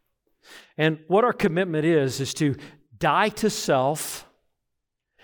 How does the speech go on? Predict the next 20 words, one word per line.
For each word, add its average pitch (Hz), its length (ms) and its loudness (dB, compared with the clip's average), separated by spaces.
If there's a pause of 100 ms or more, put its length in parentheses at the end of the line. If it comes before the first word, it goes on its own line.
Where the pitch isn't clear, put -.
(180)
and 139 140 -4
allow 147 380 2
our 156 260 0
soul 147 380 0
to 147 120 -4
live 139 260 0
in 123 100 -4
Christ. 110 640 -8 (800)
That 151 140 0
our 151 100 4
soul, 185 880 0 (600)
our 131 140 0
heart, 175 580 0
our 139 140 2
character 143 920 -2 (500)
becomes 156 360 0
more 160 280 2
impressed 196 640 -2
with 151 200 -2
Jesus, 131 460 -2